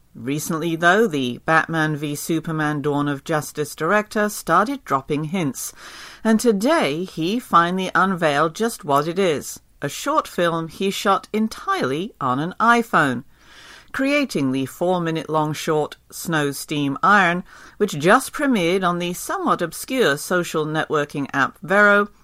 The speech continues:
was what Snyder says he needed to do once he left Justice League behind. He wanted to be around family and friends. Making a movie was the easiest way to do that. His daughter, Willow, a makeup artist, helped.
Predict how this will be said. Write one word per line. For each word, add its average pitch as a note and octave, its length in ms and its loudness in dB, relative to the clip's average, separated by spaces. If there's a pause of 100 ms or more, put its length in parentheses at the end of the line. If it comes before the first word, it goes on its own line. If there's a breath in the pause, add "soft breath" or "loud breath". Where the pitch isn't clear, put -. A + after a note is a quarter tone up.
(140)
was A#3 280 2
what B3 220 2
Snyder C4+ 480 2
says G3 320 -2
he G#3 180 0
needed G3+ 480 0
to G#3+ 120 -4
do F#3+ 440 4
once C#3 280 -2
he G3 100 -2
left D#3+ 320 -2
Justice - 480 -6
League C#3 260 -6
behind. D#3+ 520 0 (560 loud breath)
He A#3+ 120 2
wanted D#4 360 4
to D#4+ 120 -2
be F#3+ 320 2
around F3+ 460 0
family E3+ 420 2
and F3 140 -4
friends. - 580 -4 (120)
Making C3+ 400 -4
a C3 60 2
movie F3 540 2
was D3+ 220 -2
the F#3+ 240 -2
easiest D3+ 460 -4
way C3 200 -2
to D#3+ 140 -8
do F#3 200 4
that. D3 300 0 (520 loud breath)
His C#3 260 -6
daughter, D3+ 540 0
Willow, C#3 500 2
a C3 80 -2
makeup D#3 420 -2
artist, E3 520 2
helped. - 460 -2